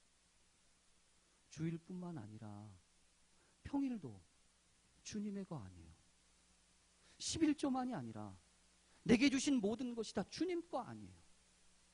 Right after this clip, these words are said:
종교박람회라고 하는 유명한, 유명한 우화집에 이런 얘기가 있습니다. 어떤 사람은요,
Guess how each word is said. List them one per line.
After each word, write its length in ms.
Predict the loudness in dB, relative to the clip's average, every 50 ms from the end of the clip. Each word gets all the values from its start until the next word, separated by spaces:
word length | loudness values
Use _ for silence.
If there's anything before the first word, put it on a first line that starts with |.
| -20 -20 -20 -20 -20 -14 -2
종교박람회라고 1120 | 4 6 6 6 6 4 6 6 4 2 2 0 0 0 0 -2 -2 -2 -4 -6 -6 -6
하는 260 | -8 -6 -8 -8 -6
유명한, 540 | -4 -4 -4 -4 -4 -4 -6 -6 -8 -8 -10 -14 -20 -20 -20 -20 -20 -20 -20 -20 -20 -14 -8
유명한 580 | -6 -4 -2 -2 -2 -2 -4 -4 -6 -6 -8 -12 -16 -20 -16 -8
우화집에 680 | -4 -2 0 0 0 0 -2 -6 -10 -10 -8 -8 -10 -10 -8
이런 240 | -6 -6 -4 -4 -6 -6
얘기가 240 | -8 -10 -10 -10
있습니다. 480 | -10 -10 -10 -14 -18 -18 -18 -18 -18 -20 -20 -20 -20 -20 -20 -20 -20 -20 -20 -20 -20 -20 -20 -20 -20 -20 -20 -20 -20 -20 -20 -14
어떤 220 | -12 -4 -2 -2 -2
사람은요, 600 | 0 -2 -2 -2 -4 -4 -4 -6 -6 -6 -8 -10